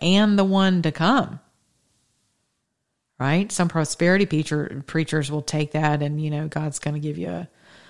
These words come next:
a jet and a Rolls Royce, and, and he might, I don't know. I mean, I don't put anything past God, really, when it comes to blessings. I mean, you know, Abraham wasn't broke, busted, and disgusted, by the way. And so, you know,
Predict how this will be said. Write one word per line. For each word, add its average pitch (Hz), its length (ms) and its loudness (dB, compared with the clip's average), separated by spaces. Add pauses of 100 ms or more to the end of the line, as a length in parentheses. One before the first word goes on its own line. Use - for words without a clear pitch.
(280)
a 147 80 -2
jet 147 580 0
and 143 380 -6 (100)
a 143 80 -6
Rolls 156 340 -2
Royce, 147 640 -2
and, 139 360 -6
and 160 160 0
he 170 100 4
might, 196 500 0
I 180 80 -6
don't 196 240 -2
know. 151 200 -6 (260)
I - 80 -8
mean, 110 180 -6
I - 100 -6
don't 170 180 -6
put 143 180 -6
anything 165 380 -2
past 131 320 -10
God, 143 220 -6
really, 160 220 0
when 151 120 -4
it - 80 -14
comes 143 200 -4
to 147 60 -8
blessings. 151 580 -2
I 135 40 -6
mean, 143 280 -6 (240)
you 147 140 0
know, - 80 -2
Abraham 156 440 4
wasn't 156 300 2
broke, 147 240 -2
busted, 147 320 0
and 143 100 -4
disgusted, 147 520 -4
by 123 140 -6
the 120 100 -8
way. 123 200 -6 (840)
And 147 200 -2
so, 147 640 -2
you 139 200 -4
know, - 220 -6